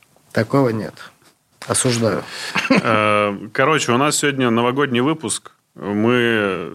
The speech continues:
Speaker 2: тоже взяли за традицию записывать каждый год новогодние выпуски в интересном подкасте. И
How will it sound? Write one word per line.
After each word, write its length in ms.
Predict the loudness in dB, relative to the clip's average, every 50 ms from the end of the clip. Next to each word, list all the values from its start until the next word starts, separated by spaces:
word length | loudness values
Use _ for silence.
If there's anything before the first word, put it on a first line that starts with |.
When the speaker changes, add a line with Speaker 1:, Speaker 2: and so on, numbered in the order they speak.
| -12 -14 -16 -16 -6 _
Speaker 2:
тоже 240 | 0 0 0 0
взяли 340 | -2 0 2 2 2 2 2
за 280 | 0 2 2 0 2 2
традицию 460 | 0 0 0 0 -2 -2 0 0 0
записывать 560 | 0 0 0 -2 -2 0 0 -2 -2 -2 -2 0
каждый 320 | 0 0 0 2 2 2
год 180 | 2 2 2 2
новогодние 460 | 0 2 2 2 2 2 2 2 2
выпуски 320 | 0 0 -2 -6 -2 -2
в 40 | -2
интересном 380 | 0 2 2 0 0 -2 -4 -6
подкасте. 640 | -6 -6 0 0 0 0 0 -2 0 0 0 0 0
И 460 | -2 0 0 2 2 2 2 0